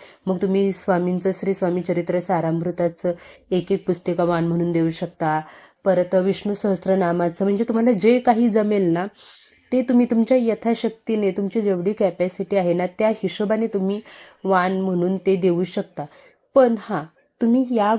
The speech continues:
गोष्टी वाण त्यांनाच द्या की, तुम्हाला वाटतं की त्यांच्या घरात जाऊन याची पूजा केली जाईल, हे वाचलं जाईल, अ, याचं पावित्र्य जपलं जाईल,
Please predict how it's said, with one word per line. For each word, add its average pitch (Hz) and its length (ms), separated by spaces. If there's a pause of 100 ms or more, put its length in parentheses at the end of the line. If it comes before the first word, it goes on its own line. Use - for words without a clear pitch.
गोष्टी 226 360
वाण 220 280
त्यांनाच 190 480
द्या 170 160
की, - 200
तुम्हाला 208 400
वाटतं 196 380
की 214 100
त्यांच्या 180 320
घरात 180 360
जाऊन 185 220 (460)
याची 185 360
पूजा 185 400
केली 185 320
जाईल, 175 280
हे 180 140
वाचलं 180 580
जाईल, 175 480 (540)
अ, 185 40 (300)
याचं 185 320
पावित्र्य 208 640
जपलं 202 380
जाईल, 180 280